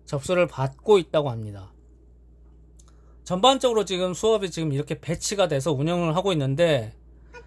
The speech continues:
지금 이제 문화센터의 상황이 어떠하냐면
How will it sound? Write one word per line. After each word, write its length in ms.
지금 360
이제 140
문화센터의 560
상황이 320
어떠하냐면 1160